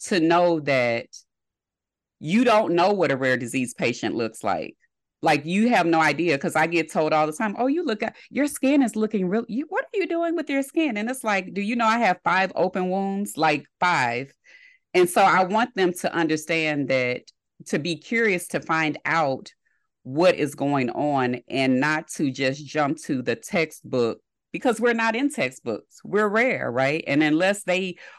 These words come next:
are curious by nature and want to study us, then there are no textbooks. So make sure that you are, um, really thinking about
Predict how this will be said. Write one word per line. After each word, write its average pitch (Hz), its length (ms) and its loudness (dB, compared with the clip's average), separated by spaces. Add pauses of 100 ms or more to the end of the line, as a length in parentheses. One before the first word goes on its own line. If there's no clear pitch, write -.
(140)
are 156 160 4
curious 240 500 2
by 151 220 2
nature 143 760 -2 (1200)
and 160 220 6
want 160 180 4
to 147 100 -6
study 202 460 0
us, 117 320 0 (100)
then 160 360 2
there 180 160 4
are 226 160 4
no 151 140 -2
textbooks. 131 580 -2
So 147 180 2
make 165 280 2
sure 170 300 -2
that 139 360 -4
you 156 260 -8
are, 120 640 -2
um, 117 580 -6 (680)
really 233 300 2
thinking 214 340 -2
about 147 320 0